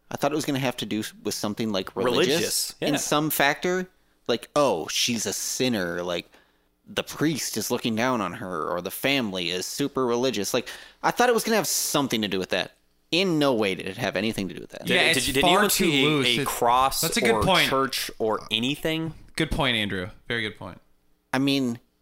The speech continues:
Speaker 1: it's a character piece about, like, the woman who killed this person. So, like, you would expect the actor or actress to, like,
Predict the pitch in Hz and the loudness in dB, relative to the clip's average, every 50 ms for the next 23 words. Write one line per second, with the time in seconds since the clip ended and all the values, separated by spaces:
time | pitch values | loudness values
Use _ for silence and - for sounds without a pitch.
0 | _ _ 147 147 - - - - - 160 165 196 196 - - 151 135 - - - | _ _ -2 -2 -2 -4 -4 -2 0 2 4 4 2 2 0 -2 -2 -2 -2 -4
1 | - 117 104 104 104 101 - - - - - - _ _ _ 123 127 110 95 107 | -2 -2 0 0 -2 -2 -4 -6 -8 -12 -14 -16 _ _ _ 0 0 0 0 0
2 | 101 107 110 120 120 - _ _ _ _ _ 113 117 110 104 104 - - - - | 2 2 2 0 0 -4 _ _ _ _ _ -2 0 0 0 0 -4 -12 -14 -6
3 | 107 113 110 98 98 101 101 101 107 107 107 113 117 113 101 - - - 101 101 | -2 -2 -2 0 0 -2 -2 0 -2 -2 -4 -4 -6 -8 -8 -8 -4 -2 0 0
4 | 104 110 110 113 117 - _ _ _ _ _ _ _ _ 127 117 - - - 127 | 0 -2 -4 -6 -10 -10 _ _ _ _ _ _ _ _ -2 -2 -2 -2 -2 -2
5 | 135 - - 160 160 165 170 170 - _ _ _ _ _ _ _ _ _ _ _ | 0 0 -2 -2 -2 -2 -4 -8 -10 _ _ _ _ _ _ _ _ _ _ _
6 | _ _ - - 143 131 123 120 117 113 113 - - - - 127 117 117 117 110 | _ _ -4 0 2 2 4 4 4 2 2 -2 -8 -12 -6 -4 -2 0 0 0
7 | 110 - - - 127 110 - - - 123 - - - 104 104 110 - - - - | 0 -2 -2 -2 -2 -2 -2 -2 -4 -4 -2 0 0 0 0 0 -2 -4 -4 -2
8 | 127 120 117 117 117 117 113 110 117 - - 113 104 - - 101 101 - - - | 0 2 2 2 2 2 0 0 -2 -2 0 0 0 0 0 0 -2 -2 -4 -2
9 | 117 113 113 - - - - 120 107 101 98 95 - - | -2 -2 -2 -4 -6 -6 -4 -2 0 0 0 -2 -6 -14